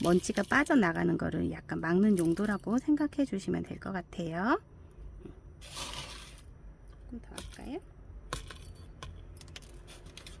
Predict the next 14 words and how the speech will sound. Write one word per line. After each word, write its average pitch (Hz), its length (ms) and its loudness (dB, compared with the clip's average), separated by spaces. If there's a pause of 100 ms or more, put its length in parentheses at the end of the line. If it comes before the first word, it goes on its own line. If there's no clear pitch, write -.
(680)
그리고 262 360 -2 (260)
이제 - 160 -10
이 175 200 -6
아이를 170 320 -4
심을 285 280 4
건데, 185 360 -2 (420)
오구야, 190 300 -6 (220)
죄송합니다. 170 680 -4 (640)
자, - 120 -12 (1900)
자, 175 500 -8 (540)
이거는요, 185 600 -4
모모다육에서 196 880 -4
온 185 420 0
모모토입니다. 170 680 -6